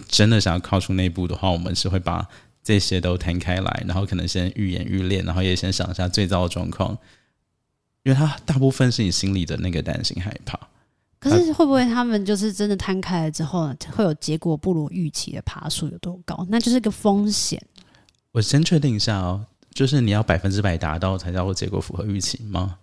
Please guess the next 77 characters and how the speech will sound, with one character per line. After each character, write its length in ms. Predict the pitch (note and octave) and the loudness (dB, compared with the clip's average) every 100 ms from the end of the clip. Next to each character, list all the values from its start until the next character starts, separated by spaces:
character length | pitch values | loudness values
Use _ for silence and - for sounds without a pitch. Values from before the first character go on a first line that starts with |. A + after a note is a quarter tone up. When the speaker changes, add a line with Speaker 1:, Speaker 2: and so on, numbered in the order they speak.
| _ _ | _ _
Speaker 2:
哦， 260 | G3+ A#3+ A#3 | 4 4 6
对， 140 | C4+ | 6
对， 80 | B3+ | 8
对， 180 | B3 F#3+ | 6 4
这 160 | - | 4
个 80 | C4 | 2
是 100 | G#3 | 4
也 60 | F3 | 2
要 140 | F#3 | 2
给 200 | G3+ F3 E3 | 2 0 4
那 120 | G3 | 2
个 80 | G3+ | 2
当 220 | F3+ F3 | 2 0
事 160 | - | 0
人 100 | D#3+ D3 | -2 -4
知 100 | - | -8
道 160 | - - | -10 -10
的。 80 | - _ _ _ | -18 _ _ _
Speaker 1:
对。 240 | - - B2+ - | -8 -6 -6 -8
Speaker 2:
懂。 360 | - F#3 F#3 G3+ - _ | -2 0 0 -6 -10 _
Speaker 1:
会 140 | - F3 | 0 2
不 120 | E3 | 6
会 80 | A2 | 6
有 40 | |
些 120 | G#2+ | 6
时 100 | A2 | 4
候 80 | G#2+ | 4
只 60 | F#2 | 4
要 100 | F2 | 0
八 260 | - F2+ | 2 2
十 160 | G#2 - | 2 -2
percent 380 | - - - F#2+ | -2 -4 -2 -2
或 60 | |
者 80 | F2 | -2
五 180 | A#2+ - | -6 -8
十 180 | - F#2+ | -4 -2
percent， 460 | G2 F2 G2+ F#2 | -2 0 0 0
然 100 | F#2 | 2
后 80 | G2 | 0
你 60 | F2 | 2
就 80 | |
会 60 | G2 | 0
觉 100 | F#2 | 0
得 120 | F2+ | -2
自 120 | E2+ | -2
己 60 | E2 | -4
海 100 | D#2 | -6
阔 180 | - - | -4 -4
天 200 | F#2+ G#2 | -2 -4
空 180 | G2+ A#2 | -4 -6
了？ 160 | C#3 - _ _ | -10 -14 _ _
Speaker 2:
蛮 300 | G3+ G3+ C4+ | 0 4 6
有 180 | D4 | 6
道 320 | D4 F4+ F4 D#4+ | 6 4 4 6
理 180 | D4 | 6
的 180 | C#4 C#4 | 6 6
耶， 840 | C#4 C#4+ C#4 C4+ B3+ A#3 G3 E3 E3 | 6 6 4 4 2 2 2 0 0
我 120 | F3 | 2
觉 100 | E3+ | 6
得 100 | F#3+ | 4
这 140 | F#3 | 4
个 100 | G#3 | 2
应 140 | F3 E3+ | 2 2
该 120 | F#3 | 0
也 80 | D#3 | -2
可 140 | - | 0
以 100 | E3 | -2
算 280 | D3+ - D#3 | 0 0 0
在 160 | D#3 D3 | 0 -2
大 140 | D#3 | -2
家 180 | D3+ D3 | -2 -4
也 60 | C#3 | -6
可 160 | - | -4
以 60 | D#3 | -4
把 180 | D3 C#3 | -4 -2
那 100 | E3+ | -2
个 240 | D3 D#3+ | -2 -6